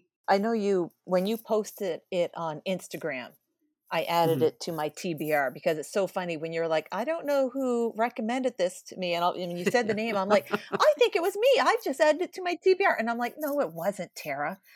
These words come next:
Speaker 1: I s-, no,
Speaker 2: Okay.
Speaker 1: you recommended it to me."
Speaker 2: <laughs>
Speaker 1: I'm like,
Speaker 2: Oh.
Speaker 1: <laughs> but I was, like, ready to take credit for it. And I'm like, "No, wait, no. You posted it on Instagram and then I added it to my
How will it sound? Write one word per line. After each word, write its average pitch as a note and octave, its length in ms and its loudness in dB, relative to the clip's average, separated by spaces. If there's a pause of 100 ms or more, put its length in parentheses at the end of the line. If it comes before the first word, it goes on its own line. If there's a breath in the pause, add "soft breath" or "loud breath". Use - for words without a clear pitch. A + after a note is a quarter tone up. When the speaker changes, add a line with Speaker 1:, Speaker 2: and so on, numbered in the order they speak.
(180 soft breath)
Speaker 1:
I A#3+ 120 4
s-, - 220 -8
no, A#3 160 6
Speaker 2:
Okay. F3 100 2
Speaker 1:
you D#4+ 300 6
recommended A#3+ 540 4
it C4 160 0
to D4+ 100 -6
me." F#4 400 0
Speaker 2:
<laughs> - 80 -6
Speaker 1:
I'm C#4 140 10
like, - 320 0
Speaker 2:
Oh. G#3 140 2 (220)
Speaker 1:
<laughs> - 720 0
but E4+ 120 0
I C#4 100 2
was, C#4 140 -4
like, B3 200 6
ready A#3+ 360 6
to F3 340 4
take B3 220 0
credit D4+ 400 2
for G#3 220 4
it. G3+ 80 0
And G#3 80 -2
I'm F#3 140 -2
like, E3+ 240 0
"No, G3 320 -2
wait, A2+ 360 -6
no. A#2+ 140 -12 (420)
You G#3 180 -4
posted F#3 400 -4
it E3 120 0
on D#3 240 -4
Instagram D#3+ 580 -8
and D3+ 240 -8
then D#3 160 -2 (140)
I F#3+ 320 -2
added D#3+ 260 -4
it - 140 -8
to - 100 -20
my E3 180 -6